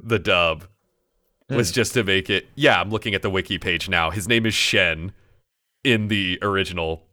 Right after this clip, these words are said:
Speaker 1: but is Hero, and I'm gonna stop reading, and is Hero
Speaker 2: <laughs> Oh, he
Speaker 1: in
Speaker 2: does. Oh, you don't know.
Speaker 1: the dub.
Speaker 2: Okay. Well, I won't say anything then.
Speaker 1: I think I, I, I already knew, but I'm not gonna say it.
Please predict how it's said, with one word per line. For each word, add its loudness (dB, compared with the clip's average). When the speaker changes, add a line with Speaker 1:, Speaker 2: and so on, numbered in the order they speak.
Speaker 1:
but 2
is -2
Hero, -2
and 0
I'm 0
gonna -4
stop 0
reading, -6
and 0
is 2
Hero 4
Speaker 2:
<laughs> 4
Oh, 12
he 6
Speaker 1:
in 6
Speaker 2:
does. 8
Oh, 10
you 4
don't 4
know. 4
Speaker 1:
the 4
dub. -2
Speaker 2:
Okay. -2
Well, 0
I 4
won't 0
say 0
anything -10
then. -14
Speaker 1:
I 2
think -2
I, 2
I, 0
I 2
already -10
knew, -6
but 0
I'm 0
not -8
gonna -6
say -2
it. -6